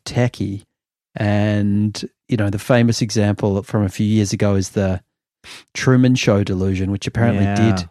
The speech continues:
Speaker 1: take off in popularity after the film Truman Show, uh, where people started to think,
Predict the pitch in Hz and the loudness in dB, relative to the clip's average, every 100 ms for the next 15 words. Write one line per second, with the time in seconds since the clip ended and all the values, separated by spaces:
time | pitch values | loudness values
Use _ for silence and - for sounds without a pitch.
0 | _ _ _ _ _ _ - 110 104 107 | _ _ _ _ _ _ 0 0 2 0
1 | 101 113 101 107 - 104 101 107 104 101 | 0 -2 0 -2 -2 -2 0 0 0 0
2 | - - 107 95 - - 113 95 92 95 | -4 -4 -4 -4 -10 -4 -2 0 -4 -6
3 | - 107 104 104 - 104 90 92 104 _ | -4 -2 0 -2 -2 -2 -2 -2 -6 _
4 | _ - - _ _ _ _ _ 104 92 | _ -20 -20 _ _ _ _ _ -4 -2
5 | 92 95 95 95 - _ - 107 - 104 | 0 0 0 -2 -4 _ -4 -4 -2 -4
6 | - 92 - 107 98 95 - 101 - 113 | -4 -6 -4 -2 0 -2 -4 -6 -2 0
7 | 101 - - | 0 -4 -16